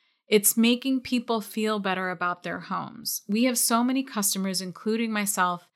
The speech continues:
updating and upgrading rooms in their homes, and it's making them feel good.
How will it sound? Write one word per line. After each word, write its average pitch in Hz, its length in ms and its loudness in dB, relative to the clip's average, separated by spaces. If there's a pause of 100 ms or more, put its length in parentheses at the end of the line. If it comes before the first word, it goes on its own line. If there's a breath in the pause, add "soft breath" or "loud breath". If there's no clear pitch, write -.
(400)
updating 240 720 4
and 202 120 -2
upgrading 220 600 2
rooms 208 320 0
in 202 80 -2
their 196 140 -2
homes, 190 540 -2
and 214 120 2
it's 214 220 0
making 220 600 0
them 208 280 2
feel 165 320 -6
good. - 460 -10